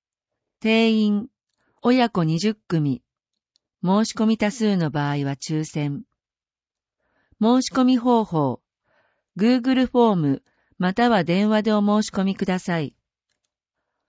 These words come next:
申し込み締め切り日、七月十五日水曜日。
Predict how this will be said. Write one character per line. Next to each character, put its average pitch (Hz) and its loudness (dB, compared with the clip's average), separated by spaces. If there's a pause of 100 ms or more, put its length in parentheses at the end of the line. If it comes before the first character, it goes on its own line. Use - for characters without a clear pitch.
(160)
申 240 4
し - -8
込 247 0
み 240 2
締 226 -2
め 226 0
切 220 -2
り 208 0
日、 156 -2 (680)
七 - -4
月 254 0
十 247 0
五 196 2
日 160 -4
水 202 0
曜 180 2
日。 139 -4